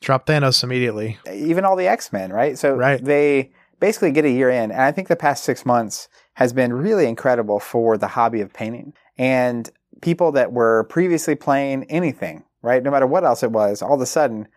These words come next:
Speaker 2: stuck at home, can't play whatever it is they're playing. You know, maybe they already paint or maybe they've always wanted to paint. And then it's like, "Oh, here's Crisis Protocol. I can buy a core set and get Captain America and Iron Man and Spider-Man and Ultron and Black Widow and Captain Marvel."
Speaker 1: Yeah.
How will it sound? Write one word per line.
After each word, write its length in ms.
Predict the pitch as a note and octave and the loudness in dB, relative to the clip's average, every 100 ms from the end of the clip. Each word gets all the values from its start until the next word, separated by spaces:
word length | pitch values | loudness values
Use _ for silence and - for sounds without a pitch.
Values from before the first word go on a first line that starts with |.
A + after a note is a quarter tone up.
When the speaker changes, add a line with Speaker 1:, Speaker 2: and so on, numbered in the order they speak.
| _ _ | _ _
Speaker 2:
stuck 320 | - D#3 D#3 | -4 -2 0
at 80 | C#3 | -2
home, 280 | B2+ A2+ A2 | 0 -2 -4
can't 260 | - C3+ | -4 -4
play 140 | - B2 | 0 2
whatever 280 | A#2 A2 | 4 2
it 60 | G#2+ | 0
is 120 | G#2+ | -4
they're 100 | G#2 | -6
playing. 460 | - A#2 F#2+ G#2 C3+ _ | -4 -4 -4 -10 -18 _
You 100 | F#3+ G#3 | -4 0
know, 280 | B2 D#3 - | 2 0 -6
maybe 360 | C#3 D3 E3 | -4 0 2
they 100 | E3+ | 0
already 300 | C3+ C#3 D3 | 2 0 0
paint 320 | C#3 C3 C#3+ D#3+ | -4 -4 -4 0
or 100 | B2+ | 2
maybe 240 | C3 C#3 | 2 2
they've 140 | C3 | 2
always 200 | B2 B2 | 2 0
wanted 260 | A2+ A#2+ B2 | 0 -4 -4
to 60 | - | -8
paint. 360 | - G2+ C#3 _ | -8 -8 -10 _
And 140 | C3+ B2 | -2 -2
then 80 | A#2+ | -2
it's 160 | A#2 | 0
like, 200 | B2 A#2 - | 0 0 0
"Oh, 160 | G3 | -2
here's 240 | C3+ D#3 - | 2 -2 0
Crisis 320 | D3+ C#3 B2 | 0 0 -6
Protocol. 640 | - F3+ G3+ - G#2+ G#2+ - | -4 -2 -2 -2 0 0 0
I 100 | C3+ | -2
can 160 | D3 | 0
buy 140 | C3 A2 | 0 0
a 60 | G#2 | 0
core 240 | - - | -4 -4
set 300 | - G#2+ G#2 | -2 0 0
and 100 | A#2 A2+ | -4 -6
get 160 | G2+ | -6
Captain 260 | - A2+ A#2+ | -2 -2 -2
America 420 | B2+ F#3 F3+ F#3 | -2 -2 0 0
and 160 | D3+ A2+ | 0 0
Iron 240 | C3+ E3+ D#3 | 0 0 0
Man 220 | D3+ C#3 | -2 -2
and 80 | A2 | -4
Spider-Man 800 | - D#3+ E3 D3+ D3+ D3+ D3 D3 | 0 0 0 -2 -2 -2 -6 -8
and 120 | - | -2
Ultron 720 | C3+ D3 - D3+ D3+ D3 D3 - | 0 0 0 0 2 -2 -4 -6
and 140 | A2+ | -2
Black 200 | A#2 A2+ | 0 0
Widow 420 | C#3+ F3+ E3+ E3 | 0 2 2 0
and 120 | C3 G#2 | -2 -2
Captain 300 | A#2 - A2+ | -2 -2 -2
Marvel." 320 | D3 E3 E3 | 0 2 2
Speaker 1:
Yeah. 200 | E3 | 0